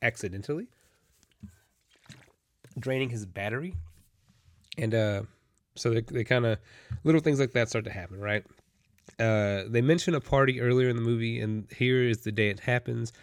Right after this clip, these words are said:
It is a, uh, s-, huge get-together where a bunch of people, um,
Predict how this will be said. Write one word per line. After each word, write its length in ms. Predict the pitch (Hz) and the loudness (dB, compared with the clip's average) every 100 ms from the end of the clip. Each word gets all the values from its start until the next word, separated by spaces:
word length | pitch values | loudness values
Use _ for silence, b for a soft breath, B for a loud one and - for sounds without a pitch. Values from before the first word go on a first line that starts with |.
| B B B B | B B B B
It 240 | 131 131 - | 2 2 4
is 340 | 127 120 113 - | 4 4 2 -2
a, 540 | 117 110 107 107 104 B B B B _ _ _ - | 2 2 4 2 0 B B B B _ _ _ -6
uh, 220 | 101 95 | -4 -4
s-, 260 | 101 - - _ _ | -10 -16 -20 _ _
huge 300 | - 156 139 | -4 -2 0
get-together 600 | 117 127 120 120 117 117 - B B B B B | -2 -2 0 0 0 -2 -6 B B B B B
where 300 | 120 120 113 | 6 8 8
a 60 | 107 | 4
bunch 200 | 117 - | 0 0
of 60 | |
people, 420 | 120 117 117 117 - - | -4 -2 -2 -6 -12 -8
um, 440 | 117 110 104 104 | 0 0 0 -4